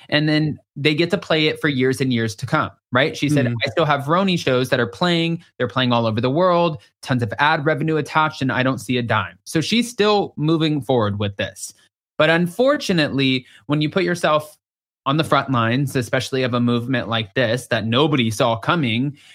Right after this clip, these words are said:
Speaker 1: everybody is going to be quick to check you right back. And that's exactly
Speaker 2: Sure.
Speaker 1: what happened with this. Do you know, or do you want me to, do you want me to fill you in and then we'll talk about it?
Speaker 2: No, go ahead and fill me in. I know, but y-, we need to all be filled in here.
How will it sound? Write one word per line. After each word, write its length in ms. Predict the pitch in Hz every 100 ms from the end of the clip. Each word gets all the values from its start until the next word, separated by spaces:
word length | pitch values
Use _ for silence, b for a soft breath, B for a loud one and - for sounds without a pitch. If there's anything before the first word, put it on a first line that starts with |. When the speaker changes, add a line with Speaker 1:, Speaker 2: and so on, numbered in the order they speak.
| B
Speaker 1:
everybody 580 | 151 170 214 202 180 185
is 120 | 175
going 200 | 170 156
to 60 | 143
be 140 | 135
quick 320 | 135 - 170 -
to 120 | - 120
check 340 | - 123 -
you 500 | 147 208 170 131 135 120
right 220 | 135 135 -
back. 320 | 139 104 - -
And 180 | 120 123
that's 160 | 123
exactly 300 | 143 127 117
Speaker 2:
Sure. 220 | 127 127 113
Speaker 1:
what 120 | 104
happened 380 | - 101 113 107 -
with 320 | 113 107 -
this. 440 | 131 - - -
Do 80 | 127
you 80 | 151
know, 220 | 156 160
or 80 | 190
do 180 | - 127
you 60 | 131
want 140 | 127
me 60 | 120
to, 120 | 98
do 80 | -
you 60 | 131
want 100 | 120
me 60 | 110
to 40 |
fill 180 | - 123
you 120 | 117
in 100 | 113
and 80 | 113
then 100 | 110
we'll 100 | 101
talk 180 | 95 -
about 160 | 85
it? 120 | 76 - -
Speaker 2:
No, 200 | 220 233
go 140 | 190 226
ahead 140 | 214
and 120 | 185
fill 140 | 190 165
me 140 | 147
in. 100 | 143
I 100 | 135
know, 240 | 143 151
but 240 | 139 131 -
y-, 280 | 143 147 156
we 160 | 143
need 140 | 160 143
to 80 | 127
all 100 | 123
be 140 | 131
filled 240 | 123 117
in 120 | 117 113
here. 320 | 104 107